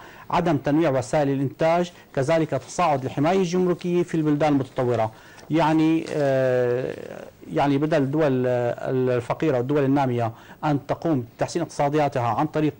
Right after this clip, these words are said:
آه، التصدير إلى الدول الغربية والأوروبية، آه، نلاحظ أنها زادت الحماية الجمركية، آه، في الدول الغربية أمام هذه الموارد. أما النموذج الثاني فهو ال-، المجال المتوسطي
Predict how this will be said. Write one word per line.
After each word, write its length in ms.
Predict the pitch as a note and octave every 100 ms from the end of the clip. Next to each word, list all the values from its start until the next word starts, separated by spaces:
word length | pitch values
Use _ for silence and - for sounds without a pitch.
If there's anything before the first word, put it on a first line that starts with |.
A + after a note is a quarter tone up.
| C3
آه، 240 | C3 B2+
التصدير 460 | A#2+ C3 B2+ D#3 D3
إلى 100 | C3+
الدول 260 | C3+ D#3+
الغربية 520 | D#3 D3 C#3+ C#3+ D#3 C3+
والأوروبية، 680 | C3+ D#3 D#3 D#3+ D#3+ E3+ - - - C3+
آه، 420 | C3 B2+ B2+ B2+
نلاحظ 600 | B2+ C3+ C#3+ E3 E3 D3+
أنها 320 | D#3 D3 C#3+
زادت 500 | C3+ E3+ D#3+ C3+ -
الحماية 460 | B2+ A#2 C#3+ D#3 E3
الجمركية، 680 | D3 D#3 D3+ D#3 D#3+ D#3 D#3+ - - - -
آه، 640 | C3+ C3 B2+ B2+ B2 B2
في 460 | A#2 D3 C3+ C#3+ C#3+
الدول 380 | C3 C#3+ C#3 C3
الغربية 640 | C3 C3+ C3+ C#3 C3+ C3 - - - -
أمام 240 | C#3 C3 B2+
هذه 260 | C3 B2
الموارد. 360 | A#2+ A2+ G#2+ G#2 - - - - -
أما 180 | G#3 G#3
النموذج 260 | G3 F#3
الثاني 600 | F3 D3 - C3+ B2 C#3+ - -
فهو 320 | - F#3 F3+ F3
ال-، 840 | D3+ C#3+ C#3+ C#3 C3+ C3 B2+ -
المجال 460 | C#3 C3 E3 F3 E3+
المتوسطي 680 | D#3 D3 D3+ D3+ - A#2+ A2